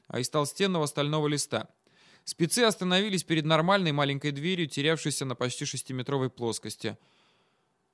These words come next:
"Откроешь? Рвать не надо?" поинтересовался Ахмед, трогая дырку под большой двухбородочный ключ. "Я думал, тут навесные замки, а тут вон. Смотри, а то у меня с собой есть кое-чё". "Да открою ты, делов-то, максимум две дырки".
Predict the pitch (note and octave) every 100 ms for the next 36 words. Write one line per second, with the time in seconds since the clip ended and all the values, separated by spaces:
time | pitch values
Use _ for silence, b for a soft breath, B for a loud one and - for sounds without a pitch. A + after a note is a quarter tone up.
0 | _ - C#3+ - G#3+ A#3 C3 - A#2 D3
1 | E3 D#3 F3+ A3 D#3+ B2+ A#2+ C3 C3 D3
2 | C#3+ - C3 C3+ F3+ F3+ D#3 D3 C3+ C3+
3 | E3+ D#3+ C3+ A#2+ B2+ B2 D#3 B2 A#2+ B2+
4 | B2+ A#2 - B2+ B2 A2+ - - _ A2+
5 | D3 F3 G3 F3+ F3 F#3 F3+ E3 G3+ G3
6 | D3+ C#3 - A2+ G#2+ D3 C3 C#3 D#3 A#2+
7 | F#2+ b b b b - D3+ E3 - G3+
8 | D3 G3 F#3 E3+ F3+ D#3 D#3+ D#3+ F3 C#3+
9 | D3 - A#2+ G#2+ - G2 - C3+ F#3 A3
10 | - C#4 C4+ F3 C3+ A#2 F3 G3 - A2+
11 | G#2+ A#2 D#3+ - A#2 A2 G#2+ A2+ A2+ -
12 | G#2+